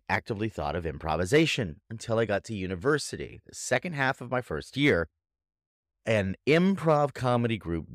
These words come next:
based at my university, which incidentally is the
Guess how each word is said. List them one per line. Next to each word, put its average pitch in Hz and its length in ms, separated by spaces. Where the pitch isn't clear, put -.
based 123 460
at 143 240
my 143 120
university, 92 960
which 123 340
incidentally 95 680
is 104 260
the 101 180